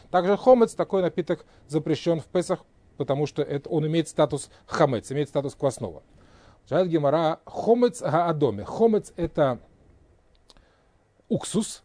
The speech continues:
то есть перекисшее вино по-простому, и доме, который приходит из земли Идом. Идом — это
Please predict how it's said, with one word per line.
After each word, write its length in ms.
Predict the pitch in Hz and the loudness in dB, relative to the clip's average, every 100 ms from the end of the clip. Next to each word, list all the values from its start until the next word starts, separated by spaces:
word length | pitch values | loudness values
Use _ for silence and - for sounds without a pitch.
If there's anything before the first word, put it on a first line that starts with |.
| - | -2
то 80 | 127 | -2
есть 140 | - | -2
перекисшее 640 | 139 143 - 175 156 170 147 | -6 -6 -6 -6 0 2 2
вино 180 | 131 | 0
по-простому, 560 | 98 120 - 160 240 262 _ _ - | -2 -4 0 2 2 -2 _ _ -4
и 180 | 160 160 | 0 2
доме, 320 | 214 294 262 | 4 2 0
который 260 | 185 202 | 0 0
приходит 380 | 175 165 247 185 | 0 -2 -2 -4
из 160 | 185 170 165 | -8 -12 -8
земли 300 | 185 190 214 | -4 0 0
Идом. 480 | 180 156 170 113 120 - | -2 4 6 6 0 -12
Идом — 400 | 185 165 269 247 - | -10 0 2 2 0
это 420 | 196 - 185 | -2 2 2